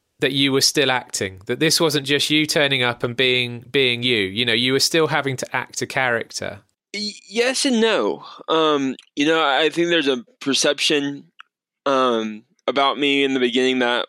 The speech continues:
Speaker 2: was, "Is he really, is he really that disabled?" And when I would go into the casting room, people would be like, "Oh, you, you can walk?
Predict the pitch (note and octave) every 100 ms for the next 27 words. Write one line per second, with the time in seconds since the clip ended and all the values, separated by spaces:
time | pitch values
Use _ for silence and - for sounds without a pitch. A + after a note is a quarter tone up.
0 | - A#2+ A2 - A#2+ B2+ B2+ A#2 B2 A#2+
1 | A#2+ - C3 C#3 E3+ D#3+ D#3 C3 C3 A#2+
2 | A2+ C#3+ C#3+ B2+ A#2+ B2+ C#3 D3 D3+ C#3
3 | D3+ E3 - B2 A#2+ - - - - -
4 | F#3 A3+ A3 C#3+ B2 A2+ A2+ A#2 _ -
5 | - - - G#3 A3 G#3 F#3 D#3+ E3+ C#3+
6 | E3+ G#3+ A2 A2+ E3 - _ _ - -
7 | B2 G2 G2+ F3+ - -